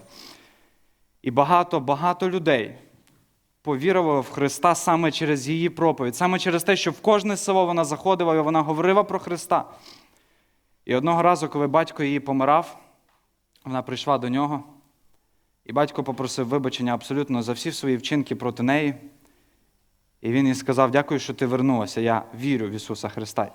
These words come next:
І він, помираючи, повірив. Ось таке життя в неї було непросте. Вона далі зазнавала багато переслідувань і гонінь, але вона мала чітку і тверду віру в тому, що їй потрібно було бути у В'єтнамі.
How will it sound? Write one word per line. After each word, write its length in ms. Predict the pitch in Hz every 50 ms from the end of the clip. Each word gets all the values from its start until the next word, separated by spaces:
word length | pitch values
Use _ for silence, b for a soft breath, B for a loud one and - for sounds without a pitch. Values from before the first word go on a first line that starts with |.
| - - _ _ -
І 100 | 143 139
він, 320 | 147 170 165 143 110 95 - - - _ _ _ _ _ _ _
помираючи, 680 | - 135 123 123 127 147 151 147 139 131 120 - - 120
повірив. 520 | - - 131 123 113 123 123 117 104 - - - - _ _ _ _ _ _ _ _ _ _ _ _ _ _ _ _ _ _ _ _ _ _ _ _ _ _ _ -
Ось 200 | 135 151 151 -
таке 480 | - 180 - - 220 196 165 135 113 113 - - _ _ _ _ _
життя 360 | - 127 147 143 - 196 190
в 60 | 175 165
неї 260 | 151 135 123 120 117
було 220 | 117 123 123 123
непросте. 500 | 131 160 156 - 196 190 - - 214 156
Вона 180 | 127 156 196 208
далі 220 | 220 220 202 214
зазнавала 460 | 180 185 196 175 196 196 196 190 190
багато 360 | 165 175 165 190 196 190 185 165
переслідувань 680 | 175 175 165 165 165 - 208 202 180 175 175 170 165 -
і 100 | 160 151
гонінь, 440 | 139 147 147 156 180 175 127 113 117 B B B B B
але 140 | 143 160
вона 200 | 165 185 202 208
мала 260 | 214 214 208 208 202 -
чітку 440 | - - 175 - - - 226 240
і 100 | - 202
тверду 500 | - - 175 185 202 214 214 208 190 214
віру 340 | 208 196 202 180 139 107 - - -
в 40 | -
тому, 440 | - 190 185 185 180 135 104 104 - - _ _ _ _ _ _ _ _ _ _ _ _ _
що 180 | - - - 170
їй 80 | 156
потрібно 500 | 131 - 135 123 - 147 170 160 156 143
було 240 | 131 127 127 123 123
бути 260 | 120 120 131 131 -
у 100 | 127 120
В'єтнамі. 440 | 113 117 120 117 - 120 107 98 95